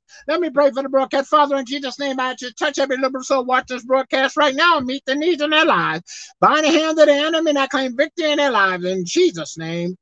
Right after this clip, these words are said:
amen. Listen. You can live for God. You're gonna go through temptation. It's just reality. It's no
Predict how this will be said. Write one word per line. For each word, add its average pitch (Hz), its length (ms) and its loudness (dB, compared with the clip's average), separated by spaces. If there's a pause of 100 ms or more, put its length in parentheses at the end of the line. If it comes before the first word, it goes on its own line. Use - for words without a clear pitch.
amen. 185 400 0 (380)
Listen. 339 580 2 (4000)
You 605 680 8
can 349 240 0
live 494 420 4 (140)
for 415 140 2
God. 269 540 2 (880)
You're 415 140 0
gonna 466 460 2
go 381 240 6
through 381 300 -4
temptation. 440 720 -4
It's 453 180 -8
just 539 280 0
reality. 523 760 2
It's 403 120 -8
no 480 80 -6